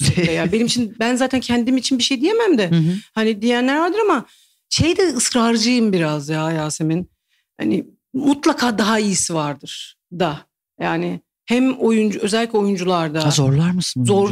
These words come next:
Speaker 2: Zorlarım.
Speaker 1: Hı hı.
Speaker 2: Var, o senin içinde var, ben görüyorum, hadi gel beraber bulalım, bırak çıksını çok diyorum yani. Görüyorum var, hadi, e, gibi bir şey oluyor. O zorlama da bazen, e,
Speaker 1: Olumlu çıkıyor değil mi?
Speaker 2: Evet, yani
Speaker 1: Ben
Speaker 2: sonuç
Speaker 1: bak çok
Speaker 2: olumlu çıkıyor ama
Speaker 1: Hı hı.
Speaker 2: ortaya çıkan portre biraz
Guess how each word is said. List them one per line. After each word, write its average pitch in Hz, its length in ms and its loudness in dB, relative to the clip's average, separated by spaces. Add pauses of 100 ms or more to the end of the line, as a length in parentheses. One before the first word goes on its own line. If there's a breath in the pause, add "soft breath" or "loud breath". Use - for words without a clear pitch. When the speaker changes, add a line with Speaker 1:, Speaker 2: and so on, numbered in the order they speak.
Speaker 2:
Zorlarım. 208 440 0
Speaker 1:
Hı - 20 -2
hı. 120 140 -4
Speaker 2:
Var, 247 260 2
o 262 180 0
senin 285 280 2
içinde 277 340 0
var, 285 240 2
ben 294 200 4
görüyorum, 294 500 4
hadi 285 200 0
gel 330 320 -2
beraber 330 480 0
bulalım, 285 500 2
bırak 330 340 -4
çıksını 285 720 2
çok 302 280 0 (120)
diyorum 165 400 2
yani. 160 260 0
Görüyorum 233 600 2
var, 220 240 0 (360 loud breath)
hadi, 226 580 0
e, 175 140 -4
gibi 170 340 -6
bir 185 60 -4
şey 330 440 0 (280 soft breath)
oluyor. 254 320 2
O 262 140 2
zorlama 285 580 2
da 302 180 2 (500)
bazen, 277 600 2
e, - 880 -4
Speaker 1:
Olumlu 165 280 2
çıkıyor 123 400 -4
değil 226 140 -6
mi? 339 80 0
Speaker 2:
Evet, 359 360 2
yani 175 320 -2
Speaker 1:
Ben - 60 2
Speaker 2:
sonuç 262 120 4
Speaker 1:
bak - 120 2
çok 330 160 0
Speaker 2:
olumlu 339 220 4
çıkıyor 427 300 0
ama 330 200 2
Speaker 1:
Hı 165 40 4
hı. 196 60 4
Speaker 2:
ortaya 330 300 0
çıkan 339 300 0
portre 320 380 -2
biraz 359 340 -2